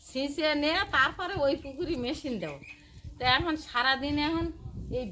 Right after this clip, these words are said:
বাগানের পিছনে লেগে রয়েছি, মানে লোকজন আছে, আমি সঙ্গে পিঠে একটু দেখাশুনো করে ওদের কাছ থেকে কাজ করিয়ে নিচ্ছি। আর এদিকে তো আবার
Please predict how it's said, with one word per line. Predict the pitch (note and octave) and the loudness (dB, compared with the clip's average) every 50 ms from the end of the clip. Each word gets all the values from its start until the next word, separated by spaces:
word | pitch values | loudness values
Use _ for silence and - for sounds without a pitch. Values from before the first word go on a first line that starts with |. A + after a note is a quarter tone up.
| - - | -6 -4
বাগানের | A3 A3+ A#3 B3 C#4 C#4+ C#4+ D4 D#4 - | -4 -2 -2 -2 -2 -2 -2 -2 -2 -2
পিছনে | D#4 D#4 D#4 F4+ F4 F4 F4 F4+ E4+ D#4 | -4 -2 -2 0 2 4 4 6 6 6
লেগে | C#4+ C4 C4+ C4+ C4 | 4 4 4 4 6
রয়েছি, | C#4 C#4+ C#4+ C4+ C#4 - D#3+ D3 - _ _ - | 6 6 4 4 0 -8 -14 -16 -18 _ _ -14
মানে | F3 F#3 A#3 B3+ B3+ A#3+ A3+ A#3 A3+ | -12 -8 -6 -4 -2 -2 -2 0 0
লোকজন | A3+ A#3+ A#3+ A#3 A3+ C4 D4+ D#4 D#4+ E4 F#4 | 0 0 0 -2 -2 0 2 4 6 6 6
আছে, | A4 A4 - E4 D#4 D#4 D4 D4+ | 6 4 4 2 2 4 4 2
আমি | D#4+ F4+ F#4 - - | 2 0 -2 -4 -2
সঙ্গে | D4+ D4 D4 D4+ C#4 | 0 0 0 0 -2
পিঠে | C#4+ D4+ D4+ D#4+ D#4 D#4 | -4 -6 -4 -4 -6 -6
একটু | D#4 - D4+ C#4+ C#4+ C#4+ D4 - _ _ _ _ _ - - A#3 | -6 -6 -6 -6 -6 -8 -10 -16 _ _ _ _ _ -12 -4 0
দেখাশুনো | C#4 C#4+ D4 C#4 C#4 C#4 C#4 C#4+ C#4+ C#4+ C4 | 4 4 4 4 4 2 0 2 0 0 0
করে | C4+ C4 C4+ C4+ C4 C4 C4 _ _ _ _ - - | 0 2 2 2 2 0 -4 _ _ _ _ -10 -8
ওদের | A#3+ A3+ A3 A#3 A3+ - | -6 -6 -6 -6 -4 -6
কাছ | B3 A#3+ - | -6 -6 -8
থেকে | - A#3+ - A3+ | -12 -10 -6 -4
কাজ | G#3+ G#3+ G#3+ - - | -4 -4 -6 -6 -6
করিয়ে | A3+ G#3 G3+ G#3 G3+ F#3+ G3+ | -6 -6 -4 -6 -6 -6 -6
নিচ্ছি। | G#3 A3+ A3+ - - A#3 A#3+ - _ _ _ _ _ _ _ _ _ - | -8 -10 -10 -12 -14 -14 -14 -16 _ _ _ _ _ _ _ _ _ -8
আর | F#3+ G3+ G#3+ G#3+ A3 | -6 -4 -2 -2 -2
এদিকে | A3 G#3+ A#3 A3+ B3 C4 - - | -2 -4 -6 -10 -12 -12 -8 -8
তো | B3 B3 B3 - - - - - - - - - - - | -6 -6 -8 -10 -16 -20 -20 -20 -20 -20 -20 -16 -10 -8
আবার | F#3+ G3+ G#3 G#3 G#3 | -4 -2 0 0 0